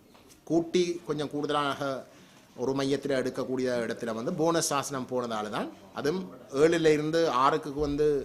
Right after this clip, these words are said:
ஆசனங்கள் குறைக்கப்பட்ட இடத்துல வந்து அவைக்கு மூன்று ஆசனங்கள் போனது. அதை தவிர வந்து அவர்களுக்கு மக்கள் ஏதோ கொள்கையில இருந்த ஒரு மாற்றத்தை காட்டுற வகையில வந்து என்பிபிக்கும் வந்து தமிழ் தேசிய அரசியலை நிராகரித்து,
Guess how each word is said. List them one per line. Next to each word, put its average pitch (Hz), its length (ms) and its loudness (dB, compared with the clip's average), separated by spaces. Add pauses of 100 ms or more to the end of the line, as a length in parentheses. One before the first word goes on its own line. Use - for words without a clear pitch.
(160)
ஆசனங்கள் 135 460 0
குறைக்கப்பட்ட 131 680 -2
இடத்துல 110 320 -6
வந்து 107 260 -6 (540)
அவைக்கு 123 300 0
மூன்று 139 260 0
ஆசனங்கள் 120 440 -2
போனது. 95 240 -8 (720)
அதை 131 380 -2
தவிர 160 340 4
வந்து 147 300 0
அவர்களுக்கு 147 840 0
மக்கள் 202 580 8 (460)
ஏதோ 156 280 4 (260)
கொள்கையில 156 460 0
இருந்த 156 340 2
ஒரு 151 120 4
மாற்றத்தை 139 840 0
காட்டுற 131 460 0
வகையில 131 360 0
வந்து 131 280 -2
என்பிபிக்கும் 131 800 -2
வந்து 120 320 -2
தமிழ் 139 260 -2
தேசிய 165 400 4
அரசியலை 139 600 2
நிராகரித்து, 135 680 2